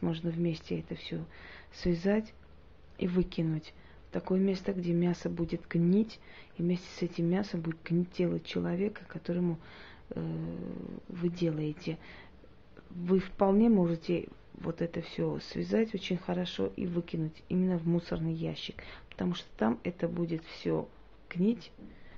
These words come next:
портиться сто процентов. Закапывать в воду,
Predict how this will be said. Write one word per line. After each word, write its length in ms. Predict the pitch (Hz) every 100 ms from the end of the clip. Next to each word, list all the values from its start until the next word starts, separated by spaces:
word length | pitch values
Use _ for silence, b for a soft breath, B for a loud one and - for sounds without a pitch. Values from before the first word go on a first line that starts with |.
| B -
портиться 600 | 175 180 - 196 - 202 - - - - -
сто 140 | 185
процентов. 580 | 180 175 170 165 160 - - B B B B - -
Закапывать 800 | 175 185 190 214 208 180 170 175
в 140 | 175
воду, 400 | 175 175 165